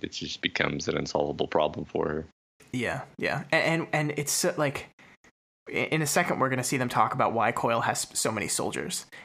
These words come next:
Speaker 2: And it's
Speaker 1: Yeah.
Speaker 2: like, such this, this, it's, it's very obvious narrative setup here because we're, we're beginning hint after hint that Coyle's goals are not simply,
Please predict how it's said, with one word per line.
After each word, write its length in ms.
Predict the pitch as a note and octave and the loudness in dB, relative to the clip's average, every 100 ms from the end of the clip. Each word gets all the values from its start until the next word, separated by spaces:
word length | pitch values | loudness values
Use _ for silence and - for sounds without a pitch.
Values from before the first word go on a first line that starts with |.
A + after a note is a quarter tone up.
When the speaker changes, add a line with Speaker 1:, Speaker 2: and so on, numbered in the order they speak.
| - | -2
Speaker 2:
And 140 | C3 B2 | 0 2
it's 140 | - | 2
Speaker 1:
Yeah. 40 | |
Speaker 2:
like, 140 | C3+ - | 2 0
such 420 | - - F3 - | 2 4 2 2
this, 280 | D3 C#3 - - - - | 0 0 -2 -8 -20 -8
this, 260 | D#3 C3 C3+ - | -2 -2 -4 -4
it's, 120 | D3 | -2
it's 160 | D3 C#3+ | 0 0
very 440 | C#3 E3 F3+ E3+ | 2 4 4 2
obvious 460 | - B2+ C#3 C3+ C3 | 4 4 4 2 2
narrative 340 | C3+ B2 C3+ | 2 4 2
setup 320 | C3+ C#3 D3 D3 | 2 2 2 0
here 240 | F3 F3 F3 - - | 0 0 -4 -16 -2
because 180 | D3+ C#3+ | 0 2
we're, 160 | C#3+ D3 | 2 0
we're 160 | D3+ | -2
beginning 280 | C#3+ D#3+ C#3+ | 0 0 0
hint 300 | - F3+ F3+ | 0 0 2
after 200 | D3 - | 2 0
hint 320 | - A2+ E2+ - - - | -2 0 -2 -6 -16 -8
that 160 | - A2+ | -4 0
Coyle's 440 | - D3+ D3+ C#3+ | 2 4 4 2
goals 380 | C#3+ C3 A#2+ B2 | 2 2 2 2
are 80 | A#2+ | 0
not 260 | C#3 E3 - | 2 2 2
simply, 520 | F#3+ F#3 D#3 D3+ D3 | 0 2 2 0 -2